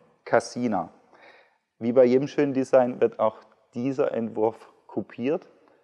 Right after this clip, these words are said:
Gerade im Internet muss man da aufpassen. Aber ihr könnt bei Cassina immer sicher sein, wenn hinten im Gestell die Seriennummer eingestanzt ist. Also ihr findet hier einmal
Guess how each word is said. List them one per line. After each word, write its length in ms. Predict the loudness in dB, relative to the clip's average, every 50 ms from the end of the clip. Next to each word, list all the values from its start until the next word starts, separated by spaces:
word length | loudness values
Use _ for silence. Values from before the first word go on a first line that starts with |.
| _ _ _ _ _ _ _ _ _ _
Gerade 260 | -10 -2 0 0 0 0
im 100 | -2 -4
Internet 400 | -6 -6 -4 -2 -2 -2 -2 -2
muss 180 | -6 -8 -6
man 120 | -6 -2 -2
da 80 | 0
aufpassen. 680 | 0 0 -2 -2 -4 -8 -6 -4 -4 -4 -4 -6 -10 -10 -10 _ _ _ _ _ _ _ _ _ _ _ _ _ _ _ _ _ 0
Aber 720 | 4 4 4 6 6 4 4 2 0 -4 -12 -20 _ _
ihr 160 | _ 0 0 0
könnt 380 | 0 0 0 0 0 0 -2
bei 180 | 2 2 2 2
Cassina 680 | 2 -4 -10 -10 -10 -10 -10 -8 -4 -2 -2 -2 -2 -4 -6
immer 340 | -6 -6 -6 -4 -4 -4 -6
sicher 440 | -6 -8 -10 -12 -12 -8 -8 -8 -8
sein, 480 | -6 -6 -4 -4 -2 -4 -4 -8 -14 -20 _ -16
wenn 500 | -14 -4 -2 0 0 0 -2 -4 -8 -12 _ _ _ -20 -20 -20 -20 -20
hinten 480 | _ -6 -2 -2 -2 -2 -2 -6 -10 -8
im 180 | -6 -6 -2 -2
Gestell 580 | -4 -4 -4 0 4 4 4 4 2 -2 -6 -16 _ _ _ _ _ _ _ _ _ _ _ _ _ _ _ _ _
die 100 | -10 -10
Seriennummer 760 | -6 0 2 4 4 4 4 2 2 0 -2 -4 -8 -10 -8
eingestanzt 880 | -4 -4 -2 -2 0 -2 -2 -2 -2 -2 -4 -4 -4 -4 -12 -18 -20 -20
ist. 260 | -20 -20 -20 -20 _ _ _ _ _ _ _ _ _ _ _ _ _ _ _ _ _ _ _ _ _ _
Also 180 | _ -10 -8 -8
ihr 160 | -6 -6 -8
findet 380 | -6 -4 -4 -2 0 -2 -2 0
hier 200 | -2 -2 -2 -2
einmal 460 | -4 -4 0 2 2 2 0 -2 -8